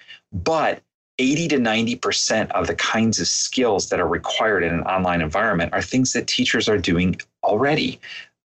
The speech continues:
Student differentiation, assessment, classroom management. Now, again, I, I, I get the fact that we do them differently in these online environments, but the reality is, is it's not that teachers are somehow learning not only a new technology, but a new skill. They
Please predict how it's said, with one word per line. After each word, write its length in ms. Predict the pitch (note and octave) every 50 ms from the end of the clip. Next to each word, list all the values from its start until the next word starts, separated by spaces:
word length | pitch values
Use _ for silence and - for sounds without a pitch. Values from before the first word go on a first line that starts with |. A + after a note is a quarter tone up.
| _ -
Student 540 | - - - - - - A#2 B2 B2+ A2+
differentiation, 1040 | - A#2+ A2+ - - A2+ G#2+ G#2 G#2 - - G2+ G2 F#2+ F2+ - - E2 D2+ C#2+ - _ -
assessment, 840 | - - - - - - - B2 A2 A2 - - - - D#2 C#2+ - _ - - _ _
classroom 680 | - - - - B2 A#2+ A#2 - - - A#2 A2 G#2 G2+
management. 560 | F#2+ F#2+ F#2+ F#2+ F2+ F2 - - - B1+ - _ _ _ _
Now, 160 | - C#3 B2+ -
again, 260 | - B2 B2 - - -
I, 140 | - A2 - - - -
I, 340 | - - - B2 B2+ - - - -
I 120 | - B2
get 300 | - - - - - -
the 100 | - F2+
fact 280 | - - F2+ F2 E2+ -
that 200 | E2 D#2+ D#2 -
we 80 | F2
do 240 | E2+ E2 - G2 G2+
them 220 | G2 E2 D#2+ D#2 D2+
differently 480 | - - F#2+ E2+ - - - - E2+
in 80 | D#2+ D2+
these 180 | D#2 D#2 -
online 320 | - D#2+ D#2+ D#2 D#2 D#2 D#2
environments, 840 | D#2+ D#2 F#2 G2 G#2 F#2+ E2 D#2+ D#2 - - - - - - - -
but 140 | - - -
the 80 | - -
reality 520 | G#2 G#2+ A2+ A#2 B2+ B2 A2 G2+ F#2 F2
is, 220 | F2 F2 E2+ - - -
is 120 | F2+ F2
it's 240 | G2+ F2+ F2 - -
not 360 | F#2+ F#2+ F#2+ G2 G#2+ A2 -
that 160 | - F2 -
teachers 440 | - - - F#2+ F2 - F#2+ F2 E2
are 80 | E2+ D#2+
somehow 440 | - - F2+ E2+ E2+ E2 F2 E2+ E2
learning 520 | E2 E2+ F2+ F#2 F#2+ F#2 F2+ F2 E2+ E2 - - - - - - - -
not 120 | - G#2 A2
only 220 | A#2 A#2 G#2+ G2
a 40 | F#2
new 140 | F#2+ F#2+ F2+
technology, 560 | F2 - F#2 - - F#2+ F#2+ G2 E2+ E2+ F2
but 160 | E2+ F2+ E2
a 60 | E2
new 200 | E2+ E2+ E2+ D#2+
skill. 380 | D2+ - - - - A#2 F2+ D#2+
They 160 | - - -